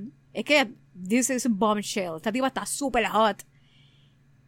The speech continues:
Lola Bunny no, se supone que el core de la personalidad de Lola Bunny es que ella juega baloncesto mejor que todo el mundo. Pero su diseño, pues, reflejaba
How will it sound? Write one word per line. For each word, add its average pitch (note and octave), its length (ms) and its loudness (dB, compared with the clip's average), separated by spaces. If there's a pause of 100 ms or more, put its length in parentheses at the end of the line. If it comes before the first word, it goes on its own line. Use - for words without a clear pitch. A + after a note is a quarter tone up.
(160)
Lola B3 280 8
Bunny D4+ 260 6
no, A#3+ 260 4
se B3 120 -4
supone B3+ 260 2
que D4+ 120 2
el A3+ 140 2
core B3+ 600 4
de A3+ 200 4
la A3 120 4
personalidad G#3+ 400 0
de A#3+ 120 2
Lola C#4+ 220 6
Bunny D#4 300 4
es A3+ 180 0
que D4 120 -2
ella A#3+ 160 4
juega B3+ 340 4
baloncesto C4+ 680 2
mejor G#3+ 420 0
que A#3+ 80 0
todo G#3 140 0
el G#3 100 -2
mundo. F#3 420 -6 (560)
Pero A3+ 180 4
su A#3 100 0
diseño, A#3 840 2 (600)
pues, G#3+ 720 2
reflejaba D#4 1040 6